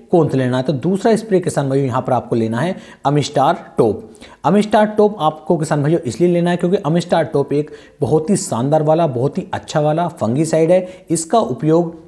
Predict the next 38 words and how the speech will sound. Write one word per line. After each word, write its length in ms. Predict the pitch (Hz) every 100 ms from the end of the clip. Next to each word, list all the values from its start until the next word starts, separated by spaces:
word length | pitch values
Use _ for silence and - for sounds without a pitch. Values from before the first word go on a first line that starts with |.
| -
यदि 260 | 143 165 190
हम 180 | 214 214
अपनी 320 | 160 196 214
गेहूं 300 | 135 139 175
की 100 | 202
फसल 240 | 220 - 143
के 100 | 151
अंदर 200 | 143 123
करते 300 | 101 - 151
हैं 160 | 180 180 - -
तो 80 | 214
किसी 320 | 214 165 202
भी 80 | 214
तरह 220 | 208 185
की 180 | 185 226
कोई 240 | 220 139 143
भी 160 | 147
फंगस 440 | 127 110 127 175 175 - -
हमारी 340 | 139 135 165 208
गेहूं 280 | 147 127 160
की 100 | 170
फसल 260 | 170 - 120
के 140 | 123
अंदर 220 | 110 104
फिर 240 | 104 190 220 - -
नहीं 260 | 127 120 180
लग 180 | 175 -
पाती। 220 | 170 202
ये 200 | 185 180
हमारी 280 | 123 151 147
पैदावार 480 | - 113 127 143 151
को 200 | 156 208 214 - - 117
बढ़ाने 420 | 127 104 147 175
में 100 | 180
हमारी 380 | 170 170 180 214 - - -
काफ़ी 380 | 170 165 - 220
ज़्यादा 280 | 127 120 120
मदद 400 | 104 135 214